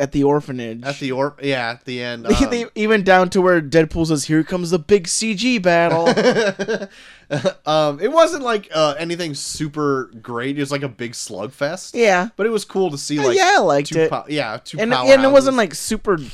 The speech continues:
Speaker 1: bad looking.
Speaker 2: No, it wasn't. No, it was, it
Speaker 1: Yeah.
Speaker 2: was good. Um, but c-, just compared to, like, everything up to it, it's, like, just,
Speaker 1: Yeah.
Speaker 2: like, a big punch 'em out.
Speaker 1: <laughs> They even end it where, like, they shove a power line in Juggernaut's ass and throw him in a
Speaker 2: <laughs> Throw him in
Speaker 1: pool.
Speaker 2: a pool.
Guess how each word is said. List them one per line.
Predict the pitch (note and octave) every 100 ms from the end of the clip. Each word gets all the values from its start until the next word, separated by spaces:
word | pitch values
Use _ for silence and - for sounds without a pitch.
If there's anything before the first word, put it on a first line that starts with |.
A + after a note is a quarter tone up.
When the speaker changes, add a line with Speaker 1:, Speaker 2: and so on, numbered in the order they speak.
| - C#3 B2
Speaker 1:
bad | C#3+ D#3 E3
looking. | C3 B2 - A#2+ C#3+ D#3+
Speaker 2:
No, | A3 A#3+ G#2 C3
it | E3
wasn't. | D#3 A#2 F2+
No, | C3 G2 F#2+
it |
was, | B2 B2
it | C#3+
Speaker 1:
Yeah. | D3
Speaker 2:
was | C#3+
good. | - G#2 F2+ - _ _ _ -
Um, | C#3 C3 A#2+ G#2 F#2+ _ _ _ _ _
but | C#3 D#3+ -
c-, |
just | D3 E3+ -
compared | D#3+ E3 D#3
to, | D3
like, | B2+
everything | A#2+ C#3+ C#3+ A#2+
up | A2+ -
to | C#3 B2
it, | A2+
it's, | A2 B2
like, | A#2
just, | B2+ B2
Speaker 1:
Yeah. | C3
Speaker 2:
like, | B2
a | A#2
big | A2 _ B2 A#2+ A2+ _ _ _ _ _ _ _ -
punch | F3 G3 -
'em | A#2
out. | F#2+ F#2
Speaker 1:
<laughs> |
They | B3+
even | B3+ G#3+
end | G3+ G#3
it | A3 G#3
where, | G#3
like, | G3 F#3+
they | G3
shove | - - G3 F3+
a | F3+ _ -
power | F3+ F3+ F#3+
line | F#3 F#3
in | F3 D3 A#2 -
Juggernaut's | F3+ F3 F#3+ F#3 F3 -
ass | C#3+ D#3+ E3 F3+
and | F#3 -
throw | F3 F3+
him | F3+
in |
a | D#3
Speaker 2:
<laughs> |
Throw | - F#3+ F#3+ E3 D#3+
him |
in | E3+
Speaker 1:
pool. | - - E4+
Speaker 2:
a |
pool. | D#4+